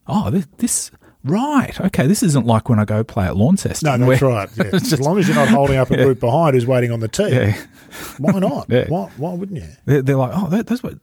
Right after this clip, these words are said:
Speaker 1: like, we, we were just throwing balls up the slope and seeing what happens to them
Speaker 2: <laughs> Don't
Speaker 1: and
Speaker 2: have
Speaker 1: things
Speaker 2: to
Speaker 1: like
Speaker 2: use
Speaker 1: that.
Speaker 2: clubs, do you?
Speaker 1: Yeah.
Speaker 2: That's exactly right.
Speaker 1: And, and he was looking at it, like, at first he was like, "What are these blokes doing?" And then he was like, "Oh, that looks like fun." And he joined
Speaker 2: Brought
Speaker 1: in.
Speaker 2: them to the pro shop.
Speaker 1: Yeah.
Speaker 2: "Did you know there's some blokes out here?"
Speaker 1: <laughs> Yeah.
Speaker 2: Does it, um,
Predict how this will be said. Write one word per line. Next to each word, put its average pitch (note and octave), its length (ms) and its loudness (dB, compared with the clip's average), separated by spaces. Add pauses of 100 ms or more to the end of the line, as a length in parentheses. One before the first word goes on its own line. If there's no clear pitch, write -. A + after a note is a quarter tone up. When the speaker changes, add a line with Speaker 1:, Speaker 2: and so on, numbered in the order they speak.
(140)
Speaker 1:
like, C#3 160 0
we, C3 140 0
we D3 100 0
were E3+ 80 2
just B2 160 -2
throwing G#2+ 380 2
balls F#2 260 0
up F2+ 200 -4
the F2+ 140 -6
slope - 380 -6
and F2 100 -6
seeing F#2 220 -2
what F2+ 160 -6
happens - 300 0
to A#2+ 100 2
them G#2 160 4
Speaker 2:
<laughs> - 20 4
Don't C4+ 120 4
Speaker 1:
and D4 80 2
Speaker 2:
have B3+ 100 4
Speaker 1:
things G#3+ 140 4
Speaker 2:
to G#3 60 4
Speaker 1:
like - 80 4
Speaker 2:
use A#3 100 0
Speaker 1:
that. - 60 -14
Speaker 2:
clubs, A#3+ 300 -2
do A3+ 140 0
you? F3+ 80 2
Speaker 1:
Yeah. D#3+ 80 6
Speaker 2:
That's D#3 140 2
exactly D3 340 -4
right. - 240 -8
Speaker 1:
And, G#2+ 380 2
and B2 160 4
he C#3 60 4
was A#2+ 200 0
looking A2 220 -2
at F2 120 -4
it, G2 140 -8
like, F#2+ 220 -6 (200)
at C3+ 120 0
first G3 300 0
he G#2+ 60 0
was F2 140 -4
like, D#2+ 180 -6
"What C#4+ 100 0
are - 40 -2
these G#2 160 2
blokes - 220 -6
doing?" D#3+ 240 2
And G2+ 100 6
then B2 80 4
he C3 80 4
was G#2+ 100 -2
like, G2+ 220 0
"Oh, - 140 -4
that - 120 -4
looks - 140 -10
like F#2 140 -6
fun." A3+ 340 -4
And G#2+ 120 -2
he G2+ 40 4
joined G2+ 240 2
Speaker 2:
Brought - 40 0
Speaker 1:
in. D#3 40 -6
Speaker 2:
them C#3+ 140 0
to B2 80 -4
the G#2+ 100 -2
pro D4 240 -4
shop. A#2 160 -6
Speaker 1:
Yeah. B2+ 140 2
Speaker 2:
"Did D#3 240 -6
you E3+ 80 2
know C#3+ 100 -6
there's - 160 0
some F#3 140 0
blokes D#3+ 240 -6
out F#3+ 160 -8
here?" - 100 -10 (300)
Speaker 1:
<laughs> D#3+ 340 -8
Yeah. - 80 -8 (240)
Speaker 2:
Does F3+ 180 2
it, G3 280 -2
um, F3 400 -2